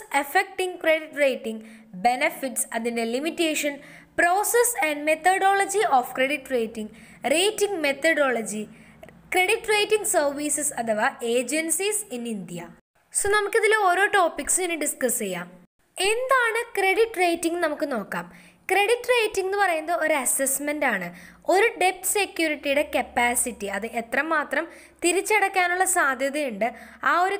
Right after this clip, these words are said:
credibility measure ചെയ്യുന്നതിന് നമ്മൾ ചെയ്യുന്ന ഒരു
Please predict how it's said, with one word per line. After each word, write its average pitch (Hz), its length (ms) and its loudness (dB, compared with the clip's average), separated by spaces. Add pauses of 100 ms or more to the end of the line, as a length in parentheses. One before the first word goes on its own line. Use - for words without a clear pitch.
(100)
credibility 339 640 0
measure 320 300 0
ചെയ്യുന്നതിന് 262 440 -4
നമ്മൾ 233 180 -2 (140)
ചെയ്യുന്ന 247 300 -2 (680)
ഒരു 415 100 4